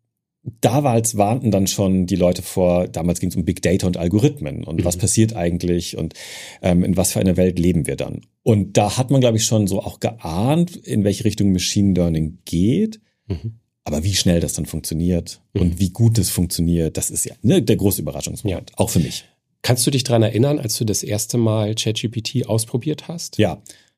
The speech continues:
Speaker 1: Und
Speaker 2: Wie war das?
Speaker 1: also nachts, also wie war das? <laughs> Ha,
Speaker 2: Ja.
Speaker 1: es war nachts, ähm, und ich war müde und ich hab, ähm, angefangen, äh, mit dem Ding auf Englisch zu chatten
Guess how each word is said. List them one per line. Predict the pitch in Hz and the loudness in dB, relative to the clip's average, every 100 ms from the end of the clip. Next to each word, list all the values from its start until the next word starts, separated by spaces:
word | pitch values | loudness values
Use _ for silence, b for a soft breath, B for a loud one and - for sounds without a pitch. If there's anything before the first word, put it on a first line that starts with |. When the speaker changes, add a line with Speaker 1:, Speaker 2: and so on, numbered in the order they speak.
| _ _ - | _ _ 0
Speaker 1:
Und | 107 | 4
Speaker 2:
Wie | 101 | 4
war | 90 | 2
das? | 90 | 0
Speaker 1:
also | 87 90 - | 0 -2 -4
nachts, | 80 87 - - - | -4 -2 -4 -6 -8
also | - - _ | -10 -14 _
wie | 78 | -6
war | 87 | -4
das? | 73 - - | -4 -6 -10
<laughs> | - | -6
Ha, | - - B B | -6 -6 B B
Speaker 2:
Ja. | 87 | -2
Speaker 1:
es | 117 | 2
war | 110 98 | 2 4
nachts, | 90 135 - - - | 4 0 -4 -8 -2
ähm, | 113 107 107 104 110 | 2 2 2 0 0
und | 92 | -2
ich | 92 | 0
war | 92 | 2
müde | 92 98 101 120 180 | 4 2 2 2 0
und | 233 110 | 0 -2
ich | 107 | 0
hab, | 107 - - | -2 -2 0
ähm, | 95 95 | 2 2
angefangen, | 101 101 104 - 98 95 95 | 2 0 0 0 -2 0 -2
äh, | 95 95 92 | -2 -4 -6
mit | - 98 90 - | -6 -4 -4 0
dem | 92 87 | 0 4
Ding | 92 95 80 | 2 2 -2
auf | 87 | -6
Englisch | - 101 95 - | 0 2 2 0
zu | - | -4
chatten | 87 113 117 143 | -2 -2 0 -4